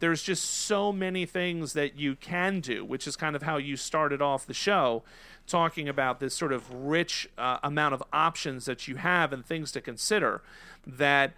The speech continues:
I don't know. I never played that game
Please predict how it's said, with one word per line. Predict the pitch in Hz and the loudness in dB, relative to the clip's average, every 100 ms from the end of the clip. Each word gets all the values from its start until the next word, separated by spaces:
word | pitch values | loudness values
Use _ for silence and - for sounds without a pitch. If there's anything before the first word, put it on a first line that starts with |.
| - - - | -20 -14 0
I | 151 | 2
don't | 170 220 | 4 2
know. | 208 208 202 190 | 2 4 4 4
I | 165 | 2
never | 165 175 190 220 226 | 2 2 4 4 4
played | 214 202 190 165 | 2 2 2 2
that | 151 143 | 0 0
game | 147 139 135 131 | -2 -4 -4 -8